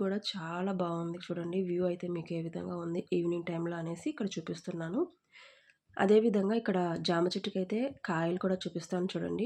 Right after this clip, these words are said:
నేటి వీడియోలో జామకాయలు అయితే చూపించాను కదా, ఆ చెట్టు అయితే చూడండి ఎంత పెద్దగా ఉందో. ఇప్పుడు కొంచెం చెట్టు నిండా కూడా కాయలు ఉన్నా సరే, చూడండి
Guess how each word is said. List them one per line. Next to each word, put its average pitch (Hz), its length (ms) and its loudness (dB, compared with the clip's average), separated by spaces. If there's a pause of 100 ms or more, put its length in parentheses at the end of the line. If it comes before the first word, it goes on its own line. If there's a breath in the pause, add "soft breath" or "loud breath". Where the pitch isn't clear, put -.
(120)
నేటి 202 260 2
వీడియోలో 185 260 2 (100)
జామకాయలు 175 420 0
అయితే 175 200 -4
చూపించాను 170 460 -4
కదా, 180 180 -2 (720 loud breath)
ఆ - 20 0 (140)
చెట్టు 190 260 0
అయితే 196 240 0
చూడండి 180 380 0 (680 loud breath)
ఎంత 185 160 6 (120)
పెద్దగా 185 300 2 (100)
ఉందో. 180 240 4 (560 loud breath)
ఇప్పుడు 220 220 0
కొంచెం 202 260 6 (160)
చెట్టు 190 280 4
నిండా 202 280 6
కూడా 208 100 4 (160)
కాయలు 185 400 4
ఉన్నా 180 160 2 (120)
సరే, 185 180 -2 (2750 soft breath)
చూడండి 208 360 2